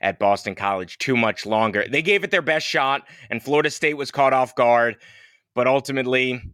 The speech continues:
not quite. Uh, when it comes to chaos, the eighteen penalties, it, it came close at the end. It's not incredibly high, one, because Boston College wasn't able to win it, but also they weren't really in position to win it. If they got the ball back, then we would have been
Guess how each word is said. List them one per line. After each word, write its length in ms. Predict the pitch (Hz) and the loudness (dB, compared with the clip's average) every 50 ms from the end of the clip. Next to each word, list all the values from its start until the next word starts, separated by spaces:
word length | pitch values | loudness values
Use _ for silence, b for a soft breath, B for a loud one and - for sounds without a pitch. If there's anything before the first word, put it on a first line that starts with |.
| _ | _
not 240 | - 117 117 117 - | -6 -4 -4 -4 -4
quite. 280 | - 127 127 117 110 B B B B B _ | -2 0 0 0 -2 B B B B B _
Uh, 160 | 151 160 160 143 - | 2 4 4 2 2
when 160 | 165 185 202 | 0 0 0
it 80 | 226 - | 0 0
comes 180 | 269 294 311 226 | -2 -2 -2 -2
to 80 | 226 | -4
chaos, 560 | - - - 180 185 175 151 131 120 113 - | -2 -2 -2 0 0 0 0 0 -2 -4 -6
the 140 | - 147 - - | -10 -8 -4 -4
eighteen 400 | 147 196 - - 196 202 180 - | -4 -4 -4 -2 -2 -2 -2 -2
penalties, 880 | - 160 156 156 160 156 147 160 170 170 170 170 151 123 - - - _ _ _ | -2 -2 -2 -2 -2 -2 -2 0 2 2 2 0 0 -4 -8 -14 -18 _ _ _
it, 80 | 127 - _ _ | -20 -20 _ _
it 80 | _ | _
came 220 | - - 180 180 180 | -10 -6 -6 -6 -6
close 340 | - - 180 185 175 - | -4 -2 0 0 0 -2
at 80 | 180 151 | -6 -8
the 160 | 156 143 143 | -4 -2 0
end. 320 | 139 143 143 143 147 147 b b b b b b b b b _ _ | 0 0 0 -2 -4 -6 b b b b b b b b b _ _
It's 240 | - 175 170 - - | -4 -4 -4 -4 -4
not 300 | 185 190 208 240 - - | -2 -2 0 0 -2 -4
incredibly 580 | 185 - - - 160 160 160 165 143 165 170 | -8 -10 -6 -2 0 0 2 0 0 -2 -2
high, 460 | 156 139 151 156 156 156 151 151 151 - | -2 0 2 2 4 4 4 2 0 -2
one, 300 | 101 127 135 135 135 135 | -4 -4 -2 -2 -2 -2
because 240 | 139 131 139 123 | -4 -6 -8 -4
Boston 340 | - 131 123 123 - - 123 | 0 0 0 0 0 -4 -8
College 540 | - 127 120 120 120 117 117 110 101 - - | -2 0 2 2 2 2 -2 -6 -10 -14 -14
wasn't 280 | - 123 120 107 117 120 | -10 -10 -8 -8 -8 -10
able 120 | 110 107 | -10 -10
to 140 | - - 117 | -12 -12 -8
win 160 | 113 127 131 | -6 -6 -6
it, 80 | 135 131 - | -6 -6 -6
but 100 | 147 151 | -2 0
also 220 | 170 202 202 202 | 0 0 0 -2
they 120 | 180 160 147 | -4 -4 -6
weren't 280 | 135 131 156 160 135 | -4 -2 -2 -2 -2
really 280 | 147 156 156 151 151 139 | -2 -4 -4 -2 -4 -4
in 100 | 131 - | -6 -8
position 560 | - 135 113 - 110 131 151 - - 131 110 | -10 -14 -16 -8 -4 -4 -4 -2 -4 -6 -8
to 100 | - 107 | -8 -10
win 180 | 101 92 80 - | -12 -12 -12 -12
it. 60 | - _ | -10 _
If 200 | - 180 202 - | -2 -2 -2 0
they 120 | - 196 175 | 0 -2 0
got 260 | 165 165 165 170 - | 0 0 0 0 0
the 60 | 147 | -2
ball 300 | 123 - 151 175 208 214 | 0 2 4 4 4 4
back, 420 | 170 120 110 101 95 95 104 - B B B B B B B - | 2 2 0 0 0 0 -2 -6 B B B B B B B -6
then 260 | 127 151 170 185 196 | -2 -2 -2 0 0
we 80 | 196 190 | -2 -2
would 220 | 160 151 160 156 | 0 2 2 2
have 180 | 151 117 107 110 | 0 -2 -2 -2
been 480 | 151 160 160 151 143 139 139 135 127 | 0 2 2 2 0 -2 -4 -6 -8